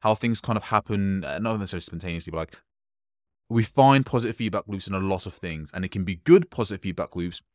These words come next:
or bad. For example, if you're at this party, again,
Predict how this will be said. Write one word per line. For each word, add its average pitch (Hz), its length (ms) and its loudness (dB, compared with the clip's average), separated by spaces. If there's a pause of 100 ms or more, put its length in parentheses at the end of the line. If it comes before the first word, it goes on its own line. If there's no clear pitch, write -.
or 151 100 -2
bad. 160 320 6 (360)
For 123 100 2
example, 127 560 4 (640)
if 147 160 2
you're 175 120 8
at 147 100 6
this 139 120 0
party, 98 500 0
again, 87 320 -2